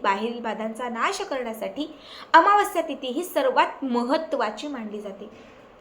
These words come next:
बघा, आज असणारी जी अमावस्या आहे, ही नकारात्मकता संपवण्यासाठी आणि घराची बांध खुली करण्यासाठी सर्वात महत्त्वाची अमावस्या आहे. आज करावयाचे बरेचसे उपाय,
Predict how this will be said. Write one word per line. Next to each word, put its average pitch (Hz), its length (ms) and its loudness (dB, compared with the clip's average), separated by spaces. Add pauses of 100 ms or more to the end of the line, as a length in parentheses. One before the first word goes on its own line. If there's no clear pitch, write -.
(380)
बघा, 226 180 6
आज 247 340 6
असणारी 247 400 -4
जी - 220 -6
अमावस्या 240 520 -4
आहे, 202 320 -12 (200)
ही 226 60 -2
नकारात्मकता 285 760 -2
संपवण्यासाठी 240 840 -6 (140)
आणि 220 140 -4
घराची 233 520 -2 (260)
बांध 277 300 4 (120)
खुली 254 160 -8
करण्यासाठी 220 640 -6 (200)
सर्वात 220 520 -2
महत्त्वाची 233 640 -8 (320)
अमावस्या 190 480 -4
आहे. 180 240 -18 (580)
आज 254 220 6
करावयाचे 233 500 2
बरेचसे 220 540 -2
उपाय, 190 460 0